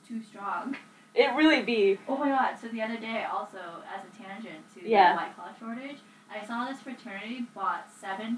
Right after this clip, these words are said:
Speaker 1: pallets or, like,
Speaker 2: <laughs>
Speaker 1: seven thousand dollars worth of White Claw.
Speaker 2: <laughs>
Speaker 1: And I was like, "First of all, how did you find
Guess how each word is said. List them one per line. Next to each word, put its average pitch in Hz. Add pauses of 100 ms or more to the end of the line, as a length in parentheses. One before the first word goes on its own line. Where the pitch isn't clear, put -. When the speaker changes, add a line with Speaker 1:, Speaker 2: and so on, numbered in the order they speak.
Speaker 1:
pallets 196
or, 202
like, 175
Speaker 2:
<laughs> -
Speaker 1:
seven - (100)
thousand -
dollars 175 (100)
worth 175
of -
White -
Claw. 784
Speaker 2:
<laughs> - (500)
Speaker 1:
And 240
I 240
was 240
like, 247
"First 269
of 240
all, 190
how 233
did 262
you 294 (100)
find 202